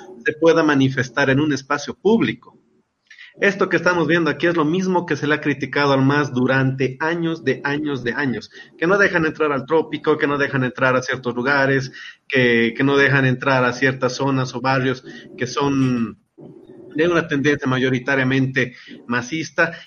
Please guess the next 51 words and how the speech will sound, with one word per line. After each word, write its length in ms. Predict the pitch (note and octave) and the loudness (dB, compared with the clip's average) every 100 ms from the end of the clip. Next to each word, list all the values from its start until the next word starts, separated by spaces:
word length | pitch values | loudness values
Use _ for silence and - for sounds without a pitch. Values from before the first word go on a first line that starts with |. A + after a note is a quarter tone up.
| _ | _
y 180 | D#3 D3 | -14 -6
esta 340 | G#3 A3 A3 E3 | 2 2 2 0
demostración 600 | D3+ C3+ C3+ C3 F3+ F3+ | 0 -2 -2 -2 2 2
es 80 | E3+ | 2
lo 80 | |
que 120 | E3 D3+ | 2 0
se 100 | E3+ | 2
le 60 | |
ha 40 | G3 | 0
reclamado 360 | G3+ F3 E3 | 0 2 2
al 60 | D#3 | 2
mas 240 | D#3 D3+ | 0 0
muchas 420 | F3 A3+ - E3 | 0 0 2 0
veces 360 | D3+ F#3 F#3 A3+ | 2 0 0 -6
y 120 | D3 | -6
que 140 | - D#3 | 2 6
ahora 340 | D#3 F#3+ F#3 | 6 6 4
la 240 | D3+ C#3 C#3 | 4 4 4
están 300 | C#3 E3 E3 | 2 0 0
ejerciendo 760 | E3 C#3 C3+ D#3+ E3 E3+ - - | 0 -4 -2 -6 -2 -2 -4 -2
contra 520 | F#3+ G3+ - D#3+ D3+ | -2 -2 -2 2 2
ellos. 340 | G3 C#3 A2+ - - - - | 2 0 -4 -12 -20 -20 -18
Entonces 280 | E3+ G3+ A3 | -10 -6 -6
no 120 | A#3 | -4
podemos 400 | F#3+ F#3 E3 D3+ | -2 -2 -2 -8
estar 280 | - E3 D3+ | -2 0 2
en 100 | D#3 | 0
este 200 | D#3 C#3 | -2 -2
momento, 480 | C#3 D3 D3+ C3 - - - - | 2 0 0 -4 -6 -18 -10 0
oye, 160 | D#3 C#3 | 2 2
en, 200 | D3 C#3 | 2 0
en 140 | D#3+ D#3 | 0 0
época 320 | D#3+ - C#3 | 0 2 4
del 220 | B2+ A#2 | 4 2
electoral, 600 | B2+ A#2+ A#2 A#2+ A#2+ D#3 F#3 | 0 0 0 0 2 2 2
hablando 320 | D3 D#3+ F3+ | 2 2 4
de 80 | C3+ | 2
recuperar 360 | B2+ C3 C#3+ | 0 0 0
la 100 | D3 | 2
democracia 640 | B2 A#2+ A#2+ A#2 B2+ C#3+ G#3 | 2 0 -4 0 0 0 -4
y 40 | |
con 140 | D#3 | -4
este 180 | F#3 F#3 | -6 -6
tipo 260 | D#3 E3 A#3 | -12 -8 -4
de 100 | G#3+ | -4
actos. 240 | - C#3 | -4 -6
Es 100 | - | -4
que 80 | G#3 | -4
es 80 | G3+ | -2
una 140 | D#3+ | 0
vergüenza 520 | A#2+ A2+ C3 D3 D3+ | 0 0 0 0 -2